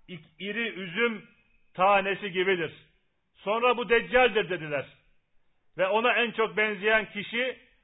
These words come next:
Huzaalı İbn-i Katan'dır." der Peygamber sallallahu aleyhi ve sellem,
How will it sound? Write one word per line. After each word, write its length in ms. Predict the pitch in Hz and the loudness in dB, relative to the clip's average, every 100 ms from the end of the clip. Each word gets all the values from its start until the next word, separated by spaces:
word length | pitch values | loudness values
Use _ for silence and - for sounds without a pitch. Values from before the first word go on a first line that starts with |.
| _ | _
Huzaalı 800 | - - 185 208 220 190 190 214 | -16 -10 0 4 6 6 2 0
İbn-i 360 | 180 180 190 180 | -4 -6 -6 -4
Katan'dır." 520 | 170 190 175 156 135 | -2 -2 -4 -6 -8
der 140 | 135 - _ _ _ | -8 -10 _ _ _
Peygamber 440 | 156 156 156 151 147 | -10 -6 -6 -6 -8
sallallahu 640 | 151 139 139 143 147 139 | -10 -14 -10 -6 -6 -6
aleyhi 300 | 139 139 139 | -8 -8 -8
ve 80 | 131 | -10
sellem, 420 | 143 143 175 | -10 -4 -4